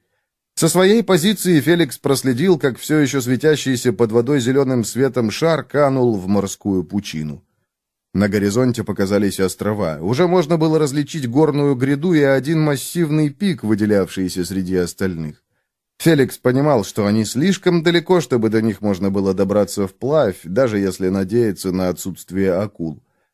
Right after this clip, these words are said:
А Хабсон вёл корабль по курсу, который запросто мог привести их всех к смерти, так как Феликс сомневался, что орки позволят им воспользоваться спасательными шлюпками.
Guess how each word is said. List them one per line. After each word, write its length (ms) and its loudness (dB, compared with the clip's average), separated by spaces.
А 180 -2
Хабсон 680 0
вёл 240 2
корабль 380 0
по 140 -2
курсу, 500 0
который 400 0
запросто 600 0
мог 240 -2
привести 600 -2
их 140 -6
всех 380 -2
к 80 -20
смерти, 600 -2
так 220 0
как 180 -2
Феликс 400 0
сомневался, 800 -2
что 220 -2
орки 300 0
позволят 560 -2
им 140 -2
воспользоваться 720 -4
спасательными 680 -4
шлюпками. 680 -8